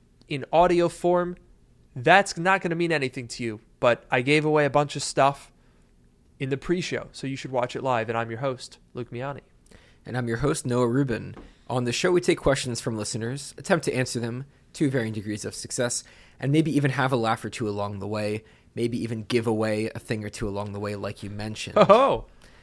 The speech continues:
Speaker 2: Yes, and before we
Speaker 1: Indeed
Speaker 2: start,
Speaker 1: we
Speaker 2: I just
Speaker 1: do.
Speaker 2: wanna mention that, uh, here on the West Coast, it is actually dark mode tonight because of daylight
Speaker 1: Whoa.
Speaker 2: savings ending. So it's actually dark outside,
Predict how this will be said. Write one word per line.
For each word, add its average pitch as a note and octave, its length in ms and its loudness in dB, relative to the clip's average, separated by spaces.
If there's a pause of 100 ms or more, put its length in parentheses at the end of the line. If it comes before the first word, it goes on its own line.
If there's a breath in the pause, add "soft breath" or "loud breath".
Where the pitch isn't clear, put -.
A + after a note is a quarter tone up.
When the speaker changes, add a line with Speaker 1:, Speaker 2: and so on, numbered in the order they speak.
Speaker 2:
Yes, B2+ 240 0
and C#3+ 140 2
before F3 220 6
we A#3 80 4
Speaker 1:
Indeed A3 80 0
Speaker 2:
start, A#3+ 240 8
Speaker 1:
we D3 80 8
Speaker 2:
I D3+ 40 10
just F#3 200 4
Speaker 1:
do. - 40 2
Speaker 2:
wanna A#3 160 8
mention D#3 600 2 (340 soft breath)
that, C3+ 320 4
uh, B2 220 4
here G#3 500 4
on D#3 220 6
the C#3+ 100 8
West C#3 340 2
Coast, D3+ 480 2 (240 soft breath)
it D3 140 6
is E3+ 180 8 (100)
actually G3 600 2
dark D#3 480 4
mode G#2+ 340 -2
tonight G#2 480 -6
because C#3 600 4
of A#2 420 0
daylight C#3 380 4
Speaker 1:
Whoa. A#2+ 80 -2
Speaker 2:
savings A#2+ 680 2
ending. B2 600 -4
So - 180 0
it's B2 140 2
actually D3 300 2
dark C#3 340 4
outside, G#2+ 640 -2